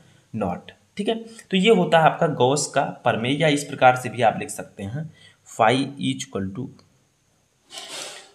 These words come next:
Q upon epsilon naught, ठीक है। अब Q upon epsilon naught ये इसके बराबर होता है, तो ये भी आपका गॉस का प्रमेय ही है, ठीक है। तो ये आपका स्थिर वैद्युतिकी में गॉस की प्रमेय का गणितीय रूप है, ठीक है।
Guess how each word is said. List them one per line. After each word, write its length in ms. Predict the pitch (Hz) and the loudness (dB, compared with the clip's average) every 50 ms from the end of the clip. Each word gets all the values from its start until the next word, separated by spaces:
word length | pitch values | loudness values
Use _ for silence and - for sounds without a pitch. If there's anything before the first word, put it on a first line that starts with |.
| _ _ - | _ _ -2
Q 140 | 160 175 175 151 | 0 2 4 4
upon 360 | - - 110 110 110 131 160 190 - - - - - - | 4 4 4 4 4 4 2 0 -6 -10 -16 -20 -8 -6
epsilon 420 | 113 113 - - - - - - - - | -6 -6 -6 -6 -4 -2 0 2 0 0
naught, 340 | - - - - - - | -2 -4 -6 -8 -10 -6
ठीक 140 | - 180 185 | -6 -2 -2
है। 60 | 220 220 - - - - - - - | -2 -6 -6 -10 -18 -20 -18 -8 -6
अब 140 | 117 - - | -6 -6 -4
Q 140 | - 170 180 | 2 2 2
upon 260 | 175 175 175 175 165 | 4 6 6 6 6
epsilon 280 | 160 165 165 165 165 | 6 4 4 4 6
naught 200 | 160 160 160 160 - - | 6 4 4 2 -2 -4
ये 420 | 143 143 143 147 151 151 - - - _ _ _ _ _ - | 2 4 4 4 2 0 -8 -12 -16 _ _ _ _ _ -10
इसके 300 | 127 - - - - 175 | -10 -10 -8 -6 -6 -4
बराबर 380 | 143 123 120 107 107 - 135 143 | 2 4 6 6 6 4 4 0
होता 260 | 147 147 143 156 156 | -2 0 0 2 2
है, 100 | 165 131 | 2 0
तो 60 | 131 139 | -2 0
ये 160 | 127 135 135 | 2 2 2
भी 160 | 135 139 160 160 | 2 0 2 2
आपका 260 | 127 117 117 - 135 | 2 2 2 0 -4
गॉस 260 | 113 110 107 110 110 - | -2 -2 -4 -4 -4 -4
का 120 | - 120 | -6 -6
प्रमेय 340 | 120 - 98 98 101 107 110 107 | -4 -4 -4 -4 -4 -6 -6 -8
ही 180 | 101 120 139 165 - - _ _ _ _ _ _ _ - | -8 -10 -12 -12 -12 -16 _ _ _ _ _ _ _ -14
है, 180 | - - 87 - - _ _ _ _ _ _ _ _ - | -12 -10 -10 -12 -14 _ _ _ _ _ _ _ _ -6
ठीक 120 | 202 202 240 | -4 -2 -2
है। 60 | 240 | -4
तो 420 | 233 - - - - - - 185 | -6 -8 -16 -20 -20 -8 2 2
ये 140 | 185 202 233 | 6 8 10
आपका 320 | 226 196 - - - 202 180 | 10 10 10 8 6 4 4
स्थिर 240 | - - - 190 180 | 4 0 0 0 4
वैद्युतिकी 420 | 160 156 143 139 131 - - 175 | 6 6 6 6 4 -2 -4 -2
में 140 | 170 165 156 | -2 -2 2
गॉस 260 | 135 139 139 151 156 - | 4 4 4 4 2 2
की 120 | - 170 160 | -4 -6 0
प्रमेय 360 | - 123 120 117 123 127 143 | 2 2 2 4 2 0 0
का 120 | 143 151 139 | 2 0 0
गणितीय 720 | 123 117 110 110 - - 113 123 143 156 - - _ - 110 | 0 0 -4 -4 -6 -8 -8 -6 -6 -8 -10 -16 _ -16 -12
रूप 320 | 110 107 107 - - 110 | -10 -10 -10 -10 -10 -12
है, 180 | - - - - | -14 -14 -14 -6
ठीक 100 | - 180 | -2 -2
है। 100 | 202 196 | -2 -2